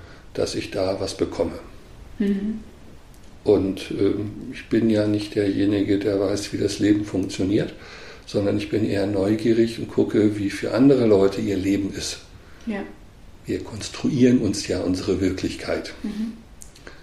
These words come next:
Speaker 1: Und das ist immer spannend, wie die Konstruktion bei anderen Menschen ist und was für, was er oder sie erlebt hat, dass da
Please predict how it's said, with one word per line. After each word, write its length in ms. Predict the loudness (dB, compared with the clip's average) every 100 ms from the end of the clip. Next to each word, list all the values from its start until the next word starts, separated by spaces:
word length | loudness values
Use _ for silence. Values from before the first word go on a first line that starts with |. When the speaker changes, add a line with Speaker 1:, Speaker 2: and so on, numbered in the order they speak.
| -20 -4
Speaker 1:
Und 160 | 0 4
das 140 | 4
ist 140 | 2 0
immer 180 | 2 0
spannend, 500 | 0 0 2 0 0
wie 100 | 0
die 100 | 0
Konstruktion 960 | 0 -2 -2 -6 -2 2 2 2 0 -6 -10
bei 120 | -10
anderen 320 | -4 -4 -2 -2
Menschen 400 | -2 -4 -6 0
ist 280 | 0 0 -10 -18 -18 -18 -18 -4
und 280 | -2 -2
was 220 | -2 -4 -6
für, 200 | 0 0 0
was 160 | -2 2
er 560 | 4 4 4 2 0 0
oder 180 | 2 2
sie 260 | 4 2 2
erlebt 500 | 2 2 2 0 -6
hat, 240 | -6 -8 -16 -20 -20 -20 -20 -4
dass 280 | -2 -2 0
da 540 | 2 4 4 0 -4